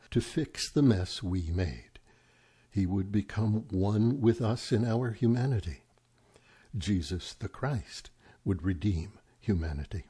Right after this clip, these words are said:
God's mercy is set in motion as he invites a young Jewish virgin, Mary, filled with the Holy Spirit,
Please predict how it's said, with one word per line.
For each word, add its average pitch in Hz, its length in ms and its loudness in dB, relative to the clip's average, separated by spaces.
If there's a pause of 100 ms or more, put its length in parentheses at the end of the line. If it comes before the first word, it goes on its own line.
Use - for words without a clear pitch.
(1300)
God's 107 340 2
mercy 117 420 2
is - 240 0
set - 220 2
in 101 180 6
motion 190 480 4
as 98 280 0
he 101 160 2
invites 95 420 0
a 104 40 0
young 90 260 0
Jewish 87 320 -4
virgin, 110 460 0 (120)
Mary, 82 480 0 (260)
filled 165 420 6
with 151 200 0
the 117 100 2
Holy 87 280 0
Spirit, 85 420 -6